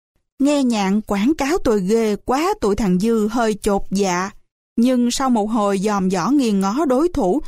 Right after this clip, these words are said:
thấy cẳng tay cẳng chân tôi chẳng có vẻ gì là con nhà võ cả, thằng Dư gục gặt đầu.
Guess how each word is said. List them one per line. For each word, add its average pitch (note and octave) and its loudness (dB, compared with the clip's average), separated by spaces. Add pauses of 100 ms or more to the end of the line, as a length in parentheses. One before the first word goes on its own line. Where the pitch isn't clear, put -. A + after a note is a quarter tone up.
(260)
thấy D4 0
cẳng A3 -2
tay A#3+ -4
cẳng A3+ -2
chân A3 0
tôi G#3 -2
chẳng G#3 0
có F4+ 0
vẻ G3+ 0
gì G#3 -2 (360)
là G3 0 (280)
con C#4+ 2
nhà A3 0 (100)
võ F#3 -2
cả, G3+ -2 (360)
thằng F#3+ 0
Dư G#3 0
gục F#3+ 0
gặt G3+ -2 (140)
đầu. F3+ 0